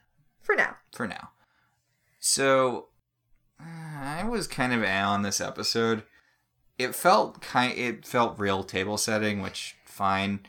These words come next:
Speaker 1: It, it
Speaker 2: Actually, it didn't feel table setting so much as it felt
Speaker 1: Oh.
Speaker 2: like cleaning up a table after a party.
Speaker 1: This episode feels like a redo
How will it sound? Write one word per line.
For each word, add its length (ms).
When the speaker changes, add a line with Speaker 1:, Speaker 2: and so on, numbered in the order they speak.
Speaker 1:
It, 200
it 240
Speaker 2:
Actually, 260
it 60
didn't 180
feel 340
table 440
setting 500
so 160
much 220
as 100
it 140
felt 560
Speaker 1:
Oh. 160
Speaker 2:
like 240
cleaning 400
up 160
a 40
table 420
after 300
a 60
party. 640
Speaker 1:
This 160
episode 480
feels 480
like 160
a 80
redo 720